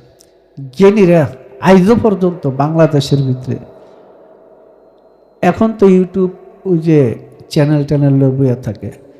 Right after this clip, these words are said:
ওরা একটা ব্যবসা জুড়াইছে, নিজের চ্যানেল বানায়া ওগুলোর মধ্যে দুই চার কথা টোকায় টাকায় নানান খানতে নিয়ে এগুলি বলে,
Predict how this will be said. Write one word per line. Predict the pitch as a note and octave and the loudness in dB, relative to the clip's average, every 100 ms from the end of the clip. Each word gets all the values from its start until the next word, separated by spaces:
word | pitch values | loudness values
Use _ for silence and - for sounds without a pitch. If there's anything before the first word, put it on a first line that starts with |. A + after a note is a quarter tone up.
| _ - | _ -8
ওরা | D3+ F3+ | -2 -2
একটা | F#3 F#3+ | 0 -2
ব্যবসা | D3 E3+ C3+ - E3+ | 0 0 0 -4 -4
জুড়াইছে, | F3+ G3+ A3 G#3+ A#3+ C4 - - - - - - | -2 0 0 -2 -8 -10 -16 -20 -20 -20 -20 -8
নিজের | D#3+ F3 D#3+ D3+ C3 | -2 0 0 -2 -2
চ্যানেল | D3 D3+ D#3+ | -2 -2 -2
বানায়া | E3 F#3+ G3 F#3 A#3+ C4+ - - - | -4 -6 -4 -4 -6 -10 -20 -14 -2
ওগুলোর | E3 D#3 F3 F#3 | -2 2 2 2
মধ্যে | F#3+ F#3+ - A#3 B3+ - - - | -2 -8 -8 -8 -8 -16 -20 -10
দুই | C#3+ F#3+ | -2 0
চার | G3 F3 | 2 2
কথা | E3+ D3 F3 | 2 0 -2
টোকায় | E3 G3 F#3+ E3+ | -6 -4 -2 -2
টাকায় | E3+ E3 D#3+ D3+ - - - - - - - - | -2 0 0 0 -4 -18 -20 -20 -20 -20 -20 -10
নানান | C#3+ D3+ D3+ C3+ | -4 -2 -2 -4
খানতে | C#3 C#3 D#3+ | -8 -6 -8
নিয়ে | F3 F#3+ D4 - _ _ - | -6 -8 -10 -20 _ _ -4
এগুলি | E3 D3+ C#3 | -2 0 0
বলে, | A#2+ A#2 G#2 D2 | -2 -4 -8 -14